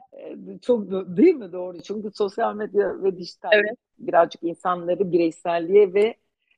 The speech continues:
Speaker 1: baş başa kalmaya ki-, hiç kimse kendiyle baş başa kalmıyor ki, elinde bir telefon dünyayı geziyor.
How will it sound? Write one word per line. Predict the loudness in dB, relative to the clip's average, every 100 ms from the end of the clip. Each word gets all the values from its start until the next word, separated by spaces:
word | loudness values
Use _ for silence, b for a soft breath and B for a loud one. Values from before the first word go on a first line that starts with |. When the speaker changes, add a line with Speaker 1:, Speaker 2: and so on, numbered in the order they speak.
| -8
Speaker 1:
baş | -6 -6 -8
başa | -10 -10
kalmaya | -8 -8 -6 -8 -10
ki-, | -10 -10
hiç | -10
kimse | -10 -8 -8
kendiyle | -2 -2 -2 -8 -4
baş | -4 -6
başa | -12 -14
kalmıyor | -14 -12 -8 -6 -6
ki, | -4 -2
elinde | -2 -4 -8
bir | -10
telefon | -10 -8 -8 -14 -16
dünyayı | -12 -8 -6 -4 -2
geziyor. | -2 -2 2 4